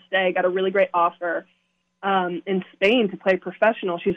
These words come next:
still only nineteen years old. Her name is Raquel Carrera. She was actually drafted this year, but she didn't come over. Um, phenomenal talent. I mean, absolutely, uh, phenomenal talent. Again, still such a baby in what she can do, um, and, and just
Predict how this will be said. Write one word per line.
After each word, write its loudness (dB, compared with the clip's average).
still 4
only 2
nineteen 0
years 2
old. 2
Her -4
name 4
is -2
Raquel 2
Carrera. 0
She 2
was 2
actually 2
drafted 0
this -8
year, -6
but -12
she -10
didn't 0
come 0
over. -2
Um, 0
phenomenal 2
talent. -10
I -4
mean, 0
absolutely, 0
uh, 0
phenomenal 0
talent. -2
Again, 0
still 0
such 0
a 2
baby 4
in -2
what 0
she 4
can 2
do, 4
um, -2
and, -2
and -2
just -2